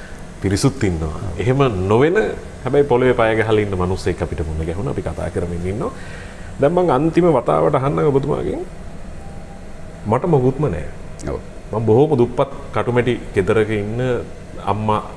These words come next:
Speaker 1: සමහරට අසනීපයි, තාත්තා ජීවතුන් අතර නෑ.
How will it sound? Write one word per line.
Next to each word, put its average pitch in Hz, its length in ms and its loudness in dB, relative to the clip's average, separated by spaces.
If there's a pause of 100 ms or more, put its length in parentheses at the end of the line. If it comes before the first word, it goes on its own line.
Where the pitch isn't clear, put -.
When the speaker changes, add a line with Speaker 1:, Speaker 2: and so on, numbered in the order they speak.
(280)
Speaker 1:
සමහරට 101 400 -4
අසනීපයි, 107 680 -2
තාත්තා 101 480 0 (380)
ජීවතුන් 104 440 2
අතර 98 200 0
නෑ. 107 320 -2